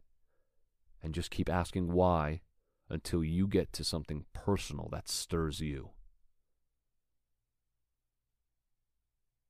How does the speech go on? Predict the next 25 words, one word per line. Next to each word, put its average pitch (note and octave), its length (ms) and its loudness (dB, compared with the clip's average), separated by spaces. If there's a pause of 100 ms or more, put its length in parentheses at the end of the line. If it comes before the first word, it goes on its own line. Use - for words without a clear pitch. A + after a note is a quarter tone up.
(1000)
So F#2 140 2
let's F#2 180 4
say, F2+ 360 8 (520)
again, E2 260 0
hypothetically, D2 680 0
it's - 180 0
a F#2+ 60 0
breakup D#2 380 -2
scene. - 280 -10 (500)
The E2+ 80 -6
fellow's G2 340 4
breaking F2 400 0
up, - 220 -6 (840)
and D2+ 400 -2 (760)
you E2 200 0
need F2+ 180 2
to E2+ 80 -4
get D#2+ 220 -2
sad. - 460 -4 (1900)
What G#2 100 6
do G2+ 60 8
you F#2+ 80 8
want E2+ 240 2
from - 140 -8
him? - 160 -10